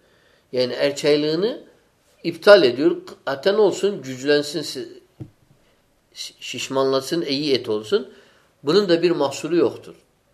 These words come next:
Bu ayıp değil çünkü. Yani bu koy bir şey ayıp etmiyor bunda. Bunun bir mahsuru yoktur, olurdu.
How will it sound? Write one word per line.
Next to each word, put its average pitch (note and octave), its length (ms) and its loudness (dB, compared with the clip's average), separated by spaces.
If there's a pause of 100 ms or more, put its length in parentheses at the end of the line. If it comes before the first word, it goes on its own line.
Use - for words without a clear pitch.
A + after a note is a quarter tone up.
Bu C3+ 140 -4
ayıp D3+ 320 -2
değil G2+ 280 0
çünkü. C3+ 500 -14
Yani A2 300 -10
bu C3+ 120 -14 (520)
koy C#3 400 -2
bir C3 60 -14
şey B2 240 -4
ayıp C3 260 -4
etmiyor F#2+ 440 -8
bunda. D#3+ 280 -2
Bunun F3 340 -4 (260)
bir D#3+ 100 0
mahsuru C#3+ 460 -2
yoktur, F3+ 320 2
olurdu. A#2+ 640 0